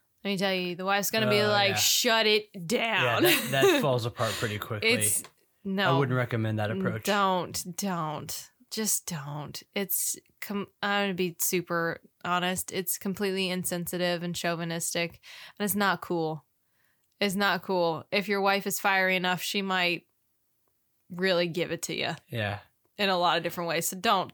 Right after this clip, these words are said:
Speaker 1: don't do that.
Speaker 2: Yeah, and I, I hope that if you do have the pleasure of being present, like, obviously, you know, certain things might keep you from being able to be in the delivery room. But if you're in there, the amount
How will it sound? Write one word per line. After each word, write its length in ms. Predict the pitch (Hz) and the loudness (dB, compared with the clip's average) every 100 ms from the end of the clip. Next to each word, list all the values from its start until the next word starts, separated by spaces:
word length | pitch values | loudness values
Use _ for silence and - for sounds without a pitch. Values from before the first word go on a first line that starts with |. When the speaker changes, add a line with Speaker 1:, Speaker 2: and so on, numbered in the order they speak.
| - | 0
Speaker 1:
don't 260 | 214 151 | 0 2
do 160 | - 151 | -4 -8
that. 320 | 131 143 - _ _ 135 | -4 -4 -4 _ _ -4
Speaker 2:
Yeah, 320 | 113 104 107 | 0 0 0
and 120 | 156 | 0
I, 320 | 156 - 143 | 0 0 0
I 20 | |
hope 320 | 123 135 123 - | 2 0 0 -2
that 280 | 110 98 _ _ _ _ - | -4 -4 _ _ _ _ -8
if 260 | 139 113 127 | -6 -4 -4
you 120 | 120 | -2
do 200 | 127 123 | 0 0
have 140 | 127 | 0
the 80 | 127 | -2
pleasure 480 | - 123 113 120 117 | 0 0 2 0 -2
of 300 | 113 107 - | -2 -4 -6
being 300 | 117 113 110 | -4 -2 -4
present, 640 | - 117 110 104 107 104 | -4 -4 -2 -2 -4 -6
like, 200 | 110 107 | -8 -6
obviously, 420 | 113 110 107 - 110 | -4 -4 -4 -4 -4
you 160 | 107 | -6
know, 140 | 104 110 - - 131 | -8 -10 -12 -12 -6
certain 520 | - 120 107 110 104 - - | -2 -2 -2 -6 -8 -14 -4
things 260 | 120 110 | -4 -2
might 180 | 117 101 | -4 -6
keep 220 | - 107 | -8 -6
you 60 | 110 | -6
from 220 | 113 107 | -6 -6
being 220 | 117 110 | -4 -4
able 140 | 107 104 | -4 -6
to 80 | |
be 240 | 95 120 110 | -6 -2 -2
in 80 | 104 | -2
the 80 | |
delivery 480 | 104 110 101 98 104 | -4 -4 -4 -6 -8
room. 360 | 98 101 98 98 - - - - - _ | -6 -6 -8 -10 -18 -20 -20 -20 -20 _
But 200 | - 110 - | -10 -10 -4
if 240 | 131 131 | -4 -2
you're 100 | 143 135 | -2 -2
in 320 | 131 120 110 | 0 0 0
there, 420 | 107 107 104 101 _ _ _ - | -2 -2 -4 -6 _ _ _ -6
the 140 | 117 | -4
amount 640 | 101 101 107 117 143 127 | -4 -4 -2 0 0 -2